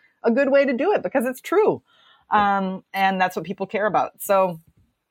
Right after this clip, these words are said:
Speaker 1: I'm, I'm, I, I'm glass half full, I
Speaker 2: Mm-hmm.
Speaker 1: think, <laughs>
Speaker 2: Mm-hmm.
Speaker 1: uh, which is not, not normal for me, but on, on the, where the population's at and, and their concerns about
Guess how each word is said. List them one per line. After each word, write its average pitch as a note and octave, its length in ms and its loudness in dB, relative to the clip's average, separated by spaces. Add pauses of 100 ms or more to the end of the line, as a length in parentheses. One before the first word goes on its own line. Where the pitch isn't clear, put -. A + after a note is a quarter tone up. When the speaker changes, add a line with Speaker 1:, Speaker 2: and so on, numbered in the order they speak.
(340)
Speaker 1:
I'm, B3 300 0
I'm, B3 560 -2 (1000)
I, - 140 -8 (160)
I'm B3+ 600 0 (1300)
glass G3+ 520 0
half F#3+ 260 -2
full, G3+ 360 2
I G#3 140 2
Speaker 2:
Mm-hmm. - 80 -4
Speaker 1:
think, G#3 360 -2
<laughs> - 0 -
Speaker 2:
Mm-hmm. C4 640 -2
Speaker 1:
uh, A#3 120 4
which A3+ 200 4
is B3 160 4
not, B3 280 2
not A#3 220 2
normal A3+ 260 4
for A#3 140 0
me, A3+ 140 4
but A3 160 4
on, G#3 300 2
on G3+ 360 0
the, F#3 260 0
where G3 280 0
the G3+ 80 -2
population's F#3+ 640 0
at E3+ 200 4
and, E3+ 180 -2
and E3 160 -4
their D#3+ 120 0
concerns D#3+ 480 -6
about D3 300 0